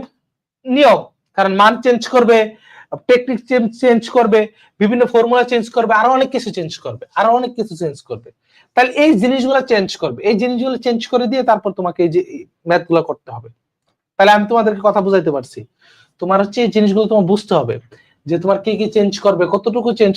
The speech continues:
করবে বা কতটুকু চেঞ্জ করা দরকার। যে এই জিনিসগুলো চেঞ্জ করে তোমার পরীক্ষায় এমসিকিউ প্রশ্নগুলো হবে। যদি এই জিনিসগুলো পরীক্ষা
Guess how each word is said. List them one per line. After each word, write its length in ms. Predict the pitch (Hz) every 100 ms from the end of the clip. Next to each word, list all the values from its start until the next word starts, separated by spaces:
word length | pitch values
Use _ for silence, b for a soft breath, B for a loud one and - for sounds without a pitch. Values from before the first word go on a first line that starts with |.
| -
করবে 160 | 180 165
বা 60 | 165
কতটুকু 300 | 202 220 233
চেঞ্জ 220 | 214 196 180
করা 140 | 180 165 160
দরকার। 280 | 160 - - _ _ _ _ _ _ _ _ b b -
যে 60 | 247 254 254
এই 140 | 262 269 240
জিনিসগুলো 380 | 247 220 247 247 247
চেঞ্জ 180 | 240 226 -
করে 220 | - 233 311
তোমার 240 | - 220 196
পরীক্ষায় 380 | 185 185 220 311
এমসিকিউ 300 | 214 190 190 185
প্রশ্নগুলো 380 | 175 165 147 131
হবে। 260 | 127 - 127 _ _ _ _ _ _ _
যদি 140 | 196 226 233
এই 80 | 220
জিনিসগুলো 340 | 226 226 233 233 214 226
পরীক্ষা 300 | 220 226